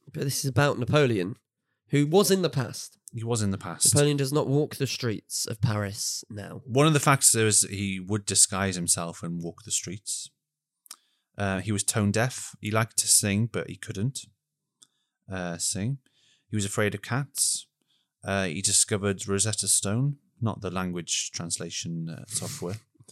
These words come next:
Speaker 2: Um, he wore poison around his neck, just in case, if he ever got captured, he'd neck it. And then when he got, um, sent over to the island,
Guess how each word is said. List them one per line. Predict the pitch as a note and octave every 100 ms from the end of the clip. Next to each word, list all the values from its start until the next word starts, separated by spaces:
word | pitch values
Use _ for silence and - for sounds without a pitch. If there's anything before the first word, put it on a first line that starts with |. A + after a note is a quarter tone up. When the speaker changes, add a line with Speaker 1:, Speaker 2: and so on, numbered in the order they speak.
| - - - -
Speaker 2:
Um, | G2+ G2 G2 G2 F#2
he | -
wore | G#2+ A2+
poison | A2 - D3 D3 G#2
around | F2 F2
his | E2
neck, | F2+ B2 - - _ _ _ _ _ _ _ _ _ _ -
just | B2 -
in |
case, | A#2+ -
if | G#2
he | A2+
ever | G2+
got | F2
captured, | - A2+ - E2+
he'd | F2+ F#2
neck | G#2 -
it. | G#2 C#3+ _ _ -
And | G2
then | G2
when | G2+
he |
got, | G2 G#2 -
um, | G2 G2 F#2+ F#2+ F#2 G2+ _ _ - -
sent | - - G#2 -
over | G#2 F#2
to | F#2+ G2
the | F#2 E2+
island, | F#2 G2 E2+ A2 C#3